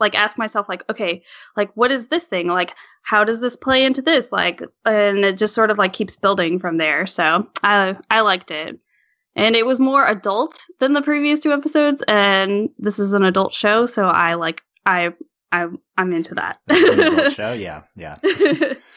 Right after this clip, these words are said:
Speaker 2: Yeah, this is, uh, Final Space, very heavily serialized. That's definitely one of the big selling points. Uh,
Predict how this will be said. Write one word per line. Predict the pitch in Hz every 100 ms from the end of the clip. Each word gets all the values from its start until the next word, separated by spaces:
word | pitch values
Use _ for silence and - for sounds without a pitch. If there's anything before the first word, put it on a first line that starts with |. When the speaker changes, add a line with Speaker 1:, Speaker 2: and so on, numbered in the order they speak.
| - - _
Speaker 2:
Yeah, | 120 98
this | 92 123 175
is, | 147 151 143 127 147 - _ 143
uh, | 127 120 117 113
Final | 165 160
Space, | 147 156 135
very | - 123 107 123 113
heavily | 113 104 98
serialized. | - 95 87 82 80 85 92
That's | 92 -
definitely | 101 98 95
one | 85
of | 156
the |
big | 80 -
selling | 85 - 73
points. | 78 87 - -
Uh, | 80 76